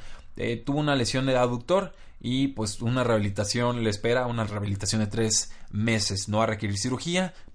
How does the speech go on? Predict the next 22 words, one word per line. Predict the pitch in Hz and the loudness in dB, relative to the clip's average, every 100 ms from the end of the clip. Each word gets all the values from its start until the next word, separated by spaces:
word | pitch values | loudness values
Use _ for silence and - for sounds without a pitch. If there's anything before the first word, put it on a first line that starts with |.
| - | -4
Es | 104 | 0
un | 113 | 2
jugador | 107 101 107 | 4 4 4
importante | 113 107 98 98 120 113 | 4 0 -2 2 0 2
en | 98 | 0
equipos | 101 104 101 | 0 0 0
especiales. | 98 120 - 147 151 135 113 | 0 -2 2 2 2 -2 0
Debe | 120 123 113 | 2 4 4
de | |
volver | 104 104 107 | 4 4 4
a | |
aparecer | 104 117 95 107 101 - - - | 4 2 2 2 0 -4 -12 -8
en | - 101 101 | -2 0 2
la | 98 | 2
próxima | 110 104 113 98 | 2 0 0 2
temporada | 95 98 95 98 98 98 95 - - | 0 2 4 4 6 4 0 -6 -8
dos | 98 98 | -2 2
mil | 117 | 4
diecinueve | 110 98 104 110 | 2 2 2 2
con | 104 95 | 2 0
algún | 95 104 | 2 2
equipo. | 98 95 131 - 98 | 2 2 0 2 0